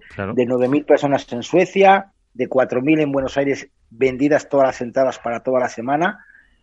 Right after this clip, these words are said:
Speaker 2: pero creo que, que la frase y con lo que me quedo del titular es ese, que el pádel es de los jugadores.
Speaker 1: Claro, pero también es verdad que los jugadores, eh, que,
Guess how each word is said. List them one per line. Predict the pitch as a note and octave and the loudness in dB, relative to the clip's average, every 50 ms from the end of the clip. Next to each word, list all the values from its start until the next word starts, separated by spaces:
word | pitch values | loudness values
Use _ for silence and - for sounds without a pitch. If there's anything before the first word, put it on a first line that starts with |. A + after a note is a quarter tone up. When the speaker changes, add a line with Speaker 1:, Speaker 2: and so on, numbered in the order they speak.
| _ _ _ _ | _ _ _ _
Speaker 2:
pero | - D3 C#3 C3 C3 C3 B2+ B2+ B2 A#2 A#2 | 4 6 6 8 8 8 8 6 6 4 2
creo | - C3 C#3 D3 C#3+ | 0 0 0 0 2
que, | - D3 C#3 C3 B2+ A#2+ | 0 0 0 0 -2 -2
que | - C3 | 0 2
la | B2+ A#2+ | 2 2
frase | - - D3 D#3+ D#3 - - F3+ F#3 F#3+ | 2 4 4 4 4 4 2 2 2 2
y | F3+ - | 0 -2
con | - C3+ | -4 -6
lo | B2+ | -6
que | A2+ B2 | -6 -6
me | B2 A#2+ A2+ | -8 -6 -2
quedo | C3 C#3 D3+ | 2 2 4
del | D3+ C#3 | 2 2
titular | - C#3+ C3 - C#3 D3 D#3 | 0 -6 -6 -2 0 0 0
es | C#3+ - | 0 -2
ese, | - A#2+ - - F2+ E2+ _ _ _ _ _ - | -6 -12 -12 -14 -16 -18 _ _ _ _ _ -8
que | - | -6
el | G#2+ G#2+ - | -6 -4 2
pádel | - D3 D#3 F3 F#3+ G3 - - _ _ _ - | 6 6 8 8 8 6 4 -2 _ _ _ 0
es | - F3+ G#3+ A#3 - - - - | 4 4 4 4 2 -2 -14 -10
de | - A2+ A#2 | -4 -2 2
los | C#3+ F#3+ A3+ - - _ | 4 4 2 2 -4 _
jugadores. | _ - - C#3 A#2 A#2 G#2+ F#2+ E2 - - - - - - _ _ _ _ | _ -6 -4 0 0 0 -2 -2 -8 -10 -20 -20 -20 -20 -20 _ _ _ _
Speaker 1:
Claro, | - - A2+ A2+ G#2+ G#2 - | -4 0 0 2 0 0 0
pero | - A2 A2 | 2 2 2
también | G#2+ A2 G#2 G#2+ A#2 A#2+ | 4 2 2 4 4 2
es | A#2+ A#2+ | 4 4
verdad | A#2 A#2+ A2+ B2 C#3 D3+ | 4 4 4 4 4 4
que | - C#3+ | 4 2
los | A#2 A2 G#2+ - | 0 0 0 0
jugadores, | - G#2+ G#2 G#2 G#2+ G#2 A#2 B2+ - - - | 0 0 2 2 2 2 0 0 -2 -4 -6
eh, | A#2 A2+ G#2+ G#2 G2+ G2 F#2+ F#2 F2+ F2+ F2 F2 E2+ E2+ - _ | -2 0 0 0 0 0 0 -2 -2 -2 -4 -6 -8 -10 -14 _
que, | - - F#2 F#2 F#2 F#2 - F#2+ | -10 -6 -6 -6 -6 -8 -12 -18